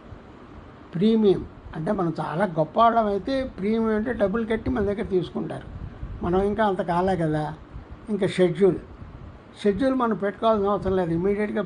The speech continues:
పబ్లిష్ చేసేద్దాం. ఓకే, అయిపోయింది ఇక్కడ కూడా. లొకేషన్ మనం ఏం పెట్టుకోక్కర్లేదు, ఎక్కడైనా ఒకటే. యాడ్ టు ప్లేలిస్ట్. నే-, నే ప్లేలిస్ట్లో ఎట్లా చేయాలి ఇవన్నీ పార్ట్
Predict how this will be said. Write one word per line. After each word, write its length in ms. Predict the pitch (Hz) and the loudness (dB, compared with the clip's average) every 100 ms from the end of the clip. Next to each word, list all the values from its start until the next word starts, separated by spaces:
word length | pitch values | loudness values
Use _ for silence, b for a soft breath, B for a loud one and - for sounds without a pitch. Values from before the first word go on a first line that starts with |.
| 190 | -2
పబ్లిష్ 340 | 165 175 170 | 0 -2 -2
చేసేద్దాం. 480 | 170 131 131 - 113 - - - - - - - 220 | -6 -6 -8 -12 -16 -18 -20 -20 -20 -18 -18 -8 -6
ఓకే, 200 | - 233 151 - - - - - - | -2 -2 -2 -8 -16 -20 -20 -14 -2
అయిపోయింది 400 | 226 165 165 135 127 | -2 0 -2 -4 -8
ఇక్కడ 160 | 123 123 | -10 -12
కూడా. 160 | 123 120 - - - - - 180 | -12 -10 -10 -10 -14 -14 -10 -4
లొకేషన్ 480 | 185 202 202 196 226 240 | -2 0 0 2 -2 0
మనం 140 | 208 185 190 | 0 2 0
ఏం 60 | 185 | -2
పెట్టుకోక్కర్లేదు, 800 | 170 - 165 151 156 147 139 143 - - - - - - - - - - - - | -4 -2 -2 -2 -4 -4 -6 -8 -12 -18 -20 -20 -20 -20 -20 -20 -20 -20 -14 -12
ఎక్కడైనా 400 | - 151 151 165 135 | -4 -2 -2 -2 -4
ఒకటే. 260 | 120 127 120 - - - - - - - - 165 | -8 -10 -12 -14 -18 -18 -18 -18 -16 -14 -8 -2
యాడ్ 240 | 170 180 202 | -2 -2 -2
టు 60 | 202 190 | -2 0
ప్లేలిస్ట్. 600 | 170 170 160 - - - - - - - - - - - - 220 190 | 0 2 0 -2 -8 -16 -16 -16 -16 -16 -16 -16 -16 -16 -12 -6 -6
నే-, 200 | 254 247 208 | -6 -6 -2
నే 100 | 196 208 | 0 0
ప్లేలిస్ట్లో 580 | 196 208 233 220 190 233 214 | 0 0 0 0 -2 -2 -2
ఎట్లా 120 | 214 196 | -2 0
చేయాలి 200 | 214 202 | 0 -2
ఇవన్నీ 240 | 214 220 214 | -2 -4 -2
పార్ట్ 220 | 180 180 | 0 0